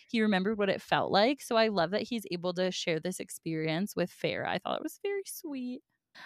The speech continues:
Okay, so it is the next day. Farah and Nesta take a little trip to the library, which is under the House of Wynn. It starts out really nice.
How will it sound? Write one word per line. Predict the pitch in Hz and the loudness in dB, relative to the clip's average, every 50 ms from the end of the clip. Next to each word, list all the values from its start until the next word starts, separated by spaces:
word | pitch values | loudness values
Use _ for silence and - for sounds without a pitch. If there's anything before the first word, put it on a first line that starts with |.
| - _ - | -2 _ 2
Okay, | - - 320 - 139 | 4 4 4 2 2
so | 208 - - 233 220 - - | 0 2 4 4 4 4 2
it | 190 220 233 | 2 2 4
is | 392 508 - - - | 4 2 2 2 2
the | 480 480 | 4 4
next | 453 440 415 - - - - | 4 0 -2 -4 -10 -2 4
day. | - 185 170 165 170 180 190 - - | 6 8 8 8 8 6 4 4 4
Farah | 254 240 247 294 392 349 | 4 4 4 4 2 2
and | 339 339 339 | 2 2 2
Nesta | 294 226 202 202 - - - 220 208 208 202 202 208 | 2 2 0 -2 -6 -6 -4 0 0 2 0 0 -2
take | - - 185 170 - | -4 -6 -4 -4 -2
a | 226 | -2
little | 262 294 302 339 339 | -2 0 0 0 -2
trip | - - - 226 - - - | -2 0 0 0 0 -2 -4
to | - 277 | -6 -4
the | 262 302 330 | 0 2 2
library, | 311 247 196 180 170 170 175 - 170 170 170 170 175 190 | 4 4 2 2 0 -2 -4 -4 -4 -4 -2 -2 -2 -2
which | 214 202 196 190 - - - | 0 -2 -2 -4 -6 -6 -4
is | - 190 190 240 269 - - - - - | -2 0 0 0 -2 -4 -8 -10 -2 2
under | 214 226 233 254 277 302 | 2 4 6 6 6 6
the | 277 294 | 6 6
House | 277 254 208 196 214 - | 6 6 4 4 2 0
of | 294 285 - | 0 0 2
Wynn. | 220 185 175 170 170 175 196 277 330 - - - - - - - - - - | 2 2 2 0 0 2 2 2 2 0 -4 -20 -20 -20 -20 -20 -12 -6 -4
It | 247 - | -4 0
starts | - - - 196 - 339 | 2 4 4 4 6 6
out | 415 381 | 4 6
really | 262 247 226 247 294 320 349 | 6 6 6 6 6 6 4
nice. | 349 262 190 180 175 170 175 175 175 208 254 339 - | 4 4 2 2 2 0 0 0 2 2 0 0 -2